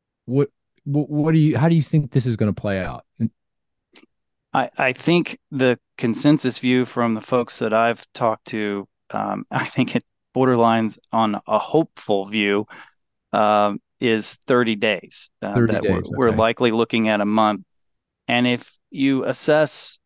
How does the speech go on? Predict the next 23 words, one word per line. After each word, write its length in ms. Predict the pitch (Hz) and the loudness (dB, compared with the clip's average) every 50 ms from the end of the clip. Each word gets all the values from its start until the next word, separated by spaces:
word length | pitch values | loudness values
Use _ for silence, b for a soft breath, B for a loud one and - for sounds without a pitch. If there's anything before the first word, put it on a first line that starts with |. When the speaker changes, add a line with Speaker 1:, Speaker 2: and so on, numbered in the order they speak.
| _ _ | _ _
Speaker 2:
actually 460 | - 131 131 135 - - - 127 123 120 | -4 -4 -2 -2 -4 -4 -4 -2 -2 -4
the 100 | 110 107 | -4 -6
position 500 | - 123 113 120 127 123 - - 127 117 | -6 -4 -2 0 0 0 0 0 0 0
of 120 | 113 107 | 0 0
some 240 | - - 127 120 117 | 0 0 2 2 2
of 60 | 110 | 0
the 60 | 110 | 0
manufacturers, 1120 | 110 110 110 107 104 98 95 - 120 110 110 107 - - 120 107 104 98 95 92 - - - _ _ _ _ _ _ _ _ _ _ _ _ - | -2 -2 -2 -4 -6 -6 -4 -2 -2 0 -2 -2 -4 -6 -4 -4 -4 -4 -6 -8 -10 -12 -12 _ _ _ _ _ _ _ _ _ _ _ _ -4
um, 400 | 110 107 107 104 101 98 98 - - _ _ _ _ _ _ _ - | -2 0 2 2 0 0 -4 -6 -12 _ _ _ _ _ _ _ -10
uh, 220 | - - - - - - - | -8 -6 -6 -8 -8 -8 -6
essentially 560 | 139 - - - 165 160 - - 139 131 123 | -4 -2 2 2 2 2 2 2 2 2 4
you 180 | 117 120 123 120 | 4 2 2 2
have 240 | 131 127 123 120 113 | 2 0 0 0 -2
a 60 | 110 | -4
continuum 920 | - - 123 107 - - - 139 139 135 123 120 117 113 110 110 107 107 - | -4 -2 -4 -4 -2 0 4 4 6 6 6 4 4 2 2 0 -2 -2 -2
of 300 | - 123 113 110 107 - | -2 -2 -2 -2 -4 -6
these, 440 | 127 120 113 117 110 - - - - _ _ _ _ | -6 -4 -4 -2 -4 -6 -8 -10 -12 _ _ _ _
these 220 | - 127 110 - | -4 -4 -2 -4
three 400 | - - 127 127 123 123 117 104 - _ _ _ _ _ _ _ _ _ - | -4 0 2 4 4 4 4 2 -2 _ _ _ _ _ _ _ _ _ -2
brands, 680 | 131 127 127 123 110 104 98 95 98 101 95 - - - _ _ _ _ _ _ _ _ _ _ - | 0 2 2 2 2 0 0 -2 -2 -4 -8 -10 -14 -16 _ _ _ _ _ _ _ _ _ _ -4
uh, 300 | 117 110 107 104 104 98 | -2 0 0 0 0 -2
and 280 | 92 117 120 113 110 107 | -2 -2 0 0 0 2
the 140 | 107 104 | 2 0